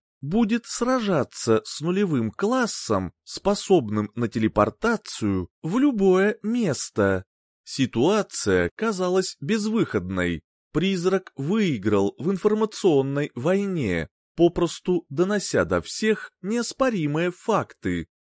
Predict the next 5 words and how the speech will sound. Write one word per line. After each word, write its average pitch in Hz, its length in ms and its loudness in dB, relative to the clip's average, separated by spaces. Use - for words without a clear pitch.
Союз 147 800 0
Винтер 110 600 0
и 110 120 0
Мебиус 113 720 0
понес 180 560 0